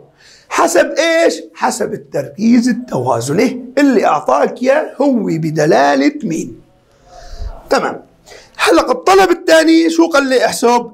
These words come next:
النسبة المئوية المتفاعلة من مين؟ من آ. فما له علاقة غير بآ.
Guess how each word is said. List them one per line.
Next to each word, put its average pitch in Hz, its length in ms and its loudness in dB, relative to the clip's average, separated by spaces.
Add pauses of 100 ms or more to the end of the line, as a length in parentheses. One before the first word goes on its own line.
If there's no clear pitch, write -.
النسبة 269 600 -2
المئوية 285 720 0
المتفاعلة 311 1000 2 (140)
من 320 260 -2
مين؟ 320 400 2 (120)
من 277 380 0
آ. 247 440 2 (960)
فما 339 200 0
له 415 120 2
علاقة 247 280 2
غير 285 240 2
بآ. 175 460 -2